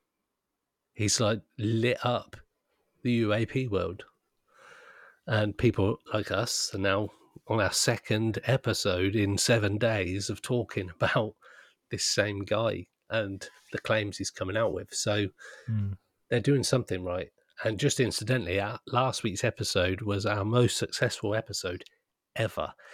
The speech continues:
Speaker 1: And it was our most successful episode by about five, five times our day one sort of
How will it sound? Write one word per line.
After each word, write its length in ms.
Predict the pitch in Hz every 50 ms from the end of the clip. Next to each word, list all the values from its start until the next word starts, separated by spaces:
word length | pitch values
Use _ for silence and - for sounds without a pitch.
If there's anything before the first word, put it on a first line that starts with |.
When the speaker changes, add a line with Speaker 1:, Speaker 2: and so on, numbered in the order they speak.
| - - - - -
Speaker 1:
And 180 | 104 104 104
it 80 | 104 98
was 200 | 95 104 98 -
our 100 | 117 101
most 240 | 104 120 123 131 - -
successful 520 | 127 - - - 127 - - - 117 110
episode 640 | 101 - - - - - 104 95 92 95 98 - - _ _ _ _ _ _ _ _ _ _ _ _ _ _ _ _ _ _ _ _ -
by 140 | 120 107
about 260 | 104 101 117 113 104 -
five, 500 | - - 123 117 117 113 95 - - - _ _ _ _ _ _ _ _ _ -
five 440 | - - - 139 127 127 131 113 -
times 680 | - - 139 127 120 107 98 98 101 107 - - - - _ _ _ - - - _ _ _ _ _ _ _ _ _ _ _ _ _
our 200 | - 113 110 104
day 280 | 95 - 123 110 107 107
one 440 | 101 104 117 110 101 98 101 101 - - - - - _ _ _ _ _ _ _ _ _
sort 260 | - - 123 95 104 -
of 120 | -